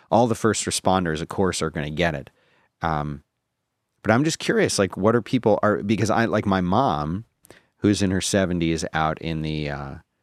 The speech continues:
in the wilds of South Florida,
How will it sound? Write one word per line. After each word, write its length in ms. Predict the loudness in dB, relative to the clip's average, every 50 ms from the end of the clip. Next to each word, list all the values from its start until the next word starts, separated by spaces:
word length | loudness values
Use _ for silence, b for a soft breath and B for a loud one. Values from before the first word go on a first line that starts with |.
| _ _ _ _ _ _ _ _ _ _ _ -2
in 240 | -2 0 0 0 -2
the 480 | -2 -2 -2 -2 0 0 -2 -2 -4 -4
wilds 600 | 0 2 4 4 4 4 2 0 -2 -2 -2 0
of 180 | 0 0 0
South 260 | 0 0 0 0 -2 -2
Florida, 540 | 0 2 2 2 2 2 0 0 -2 -2